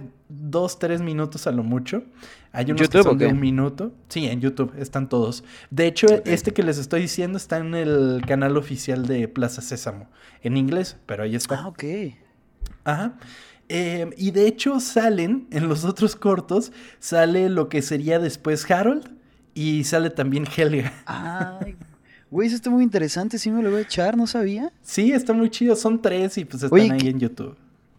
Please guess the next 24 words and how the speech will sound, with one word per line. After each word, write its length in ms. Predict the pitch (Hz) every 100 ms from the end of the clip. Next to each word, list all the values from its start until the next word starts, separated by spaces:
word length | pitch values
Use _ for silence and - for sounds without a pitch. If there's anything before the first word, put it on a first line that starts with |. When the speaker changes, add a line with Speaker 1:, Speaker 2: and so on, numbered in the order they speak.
| - -
Speaker 2:
Y 100 | 156
qué 140 | 180
chido 240 | 180 220 233
que 100 | 196
se 100 | 170
haya 140 | 175 202
respetado 540 | 196 - 147 156 185
mucho 300 | 175 175 196
el, 100 | 156
el 120 | 127
personaje, 440 | 123 123 131 196 262
¿no? 260 | 196 302 392 _ -
O 120 | 180
sea, 100 | 240
Speaker 1:
Ujú. 60 |
Speaker 2:
porque 220 | - - 151
desde 140 | 139
el 40 | 139
inicio 300 | 139 156 214
se 200 | - -
mantuvo 440 | 147 139 135 160 208
lo 140 | 170
que 180 | - 147
es. 200 | 302 -